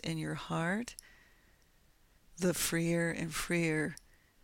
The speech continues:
your experience of life becomes, because there's an expansion of mind in that.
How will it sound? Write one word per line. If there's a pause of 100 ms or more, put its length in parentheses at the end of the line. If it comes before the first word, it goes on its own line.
(1000)
your
experience
of
life
becomes,
because
there's
an
expansion
of
mind
in
that.